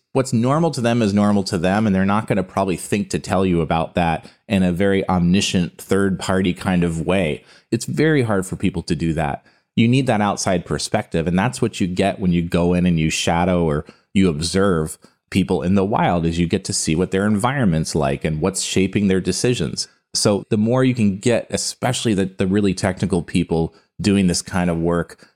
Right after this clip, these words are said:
over time, you start to develop empathy. And empathy is really at the root of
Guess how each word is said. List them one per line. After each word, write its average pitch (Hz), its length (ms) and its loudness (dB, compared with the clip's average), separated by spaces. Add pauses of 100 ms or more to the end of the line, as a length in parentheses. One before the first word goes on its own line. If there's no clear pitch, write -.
(200)
over 113 280 2
time, 107 460 0
you 92 100 4
start 87 300 -2
to 98 80 -6
develop 85 460 -2
empathy. 87 500 -2
And 78 100 -2
empathy 90 480 0
is 80 140 0
really 82 280 2
at 76 100 -2
the 78 80 -2
root 90 480 0 (340)
of 80 340 -2